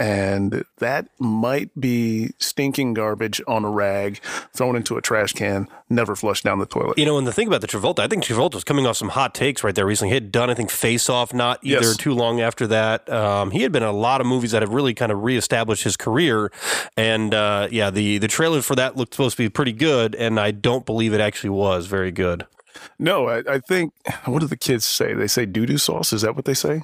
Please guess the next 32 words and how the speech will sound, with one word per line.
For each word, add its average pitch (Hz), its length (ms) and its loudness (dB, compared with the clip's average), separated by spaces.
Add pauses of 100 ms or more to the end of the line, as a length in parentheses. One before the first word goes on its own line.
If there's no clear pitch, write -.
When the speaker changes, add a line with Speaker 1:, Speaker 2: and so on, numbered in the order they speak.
(100)
Speaker 2:
<laughs> - 140 4 (420)
It 127 140 0
could 156 140 0
be 135 100 2
something 123 260 0
like 104 140 0
that. 98 140 0
Well, 170 80 2
I'm 254 100 2
actually 190 220 0
gonna 139 160 2
one-up 127 340 0
you 107 80 0
on 98 100 0
this 107 200 -2
one, 95 120 0
okay? 101 440 0 (160)
Speaker 1:
Please. 123 240 2
Speaker 2:
So, 131 360 2
uh, 107 400 2
I 139 60 -2
don't 143 140 0
know 139 100 2
if 120 100 -4
you 123 80 -4
were 117 120 0
a 110 60 -2
fan 120 260 0
of 98 80 -6
The 95 60 -8
Sixth - 340 -2
Sense. - 480 0